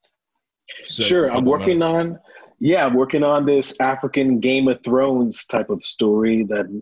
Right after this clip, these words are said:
Speaker 2: had, you know, in the, in the oven for a while, but I'm going forward with it.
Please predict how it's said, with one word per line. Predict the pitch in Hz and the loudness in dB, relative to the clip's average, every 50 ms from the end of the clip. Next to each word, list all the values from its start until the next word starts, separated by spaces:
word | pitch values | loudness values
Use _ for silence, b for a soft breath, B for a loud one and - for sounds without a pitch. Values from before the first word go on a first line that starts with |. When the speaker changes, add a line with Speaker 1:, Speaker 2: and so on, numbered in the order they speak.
| - | -12
Speaker 2:
had, | - 113 113 107 110 - _ _ _ - | -8 -8 -8 -8 -8 -12 _ _ _ -12
you | 104 | -10
know, | 104 98 95 90 - _ _ - | -8 -8 -8 -10 -12 _ _ -10
in | 110 104 | -8 -6
the, | 98 95 92 - _ _ _ b b b b b b _ _ _ _ _ _ _ _ _ _ _ _ _ - | -4 -4 -6 -8 _ _ _ b b b b b b _ _ _ _ _ _ _ _ _ _ _ _ _ -4
in | 143 143 | 0 2
the | 139 147 | 2 2
oven | 156 156 147 139 123 | 2 2 0 -2 -2
for | - 151 143 | 0 0 0
a | 131 | 2
while, | 127 120 123 127 131 135 143 147 139 - | 2 2 2 2 2 0 0 -2 -2 -2
but | 127 123 | -4 -4
I'm | 120 117 117 104 | -4 -4 -6 -4
going | 123 127 127 123 117 | -4 -4 -4 -4 -6
forward | - _ - 131 131 131 131 127 120 | -8 _ 0 0 2 2 2 0 2
with | 117 127 123 113 | 2 0 0 2
it. | 127 127 127 123 - | 0 0 0 0 -4